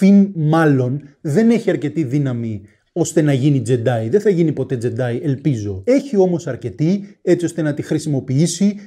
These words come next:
για να παλέψει για τα ιδανικά στα οποία πιστεύει. Ο τύπος είναι χαμένος, δεν ξέρει πού πάει. Όταν όμως παλεύει για την αντίσταση, ξέρει πού πατάει και μόνο τότε ξέρει ποιος είναι.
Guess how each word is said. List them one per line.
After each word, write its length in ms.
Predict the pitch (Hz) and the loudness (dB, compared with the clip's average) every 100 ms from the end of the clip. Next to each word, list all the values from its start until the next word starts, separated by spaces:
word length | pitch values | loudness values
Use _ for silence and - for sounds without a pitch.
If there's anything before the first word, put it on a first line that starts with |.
| _ - | _ -6
για 220 | 127 160 | -2 0
να 140 | 147 | -2
παλέψει 1000 | 147 - 131 131 160 170 - 175 175 - - | -6 -6 -4 0 0 0 -4 -2 -2 -8 -4
για 220 | 131 - | -2 0
τα 80 | 147 | -2
ιδανικά 460 | 127 123 120 156 | -2 -4 -2 -4
στα 140 | 151 135 | -2 -4
οποία 500 | 139 143 143 - _ | 0 -2 -2 -8 _
πιστεύει. 560 | - - 143 104 98 95 | -16 -4 -2 -2 -6 -6
Ο 140 | 165 - | -4 0
τύπος 540 | 196 202 202 196 - | 0 4 2 2 -4
είναι 180 | 196 190 | 2 2
χαμένος, 840 | 190 156 143 170 147 104 95 - - | 2 -2 0 0 0 -4 -10 -18 -10
δεν 220 | 123 156 | -2 0
ξέρει 280 | 127 165 175 | 2 2 0
πού 420 | 170 - 185 - | -8 -8 -8 -2
πάει. 420 | 175 147 113 95 - | 0 0 -2 -8 -2
Όταν 440 | 202 214 180 147 160 | 0 2 0 -2 0
όμως 540 | 156 127 107 - _ | 0 -2 -8 -16 _
παλεύει 640 | - 127 139 151 120 110 101 | -6 -2 2 0 0 -6 -8
για 300 | 113 131 151 | -6 -2 -2
την 240 | 151 131 110 | -2 -6 -6
αντίσταση, 800 | 104 156 - 175 185 202 202 - _ | -2 -2 -2 -6 -2 -2 -2 -10 _
ξέρει 600 | - - 175 170 160 147 - _ | -14 -6 2 4 2 -2 -10 _
πού 140 | 180 151 | -4 -4
πατάει 480 | 127 120 147 185 185 - _ | -4 0 2 2 0 -16 _
και 140 | 170 | -2
μόνο 400 | 151 202 226 185 | 2 2 4 2
τότε 460 | - 151 - 120 95 - _ | 0 -4 -4 -8 -12 -18 _
ξέρει 340 | - 156 123 | -2 0 0
ποιος 480 | - - - 143 - | -2 -8 -4 -4 -4
είναι. 280 | 131 104 | -6 -6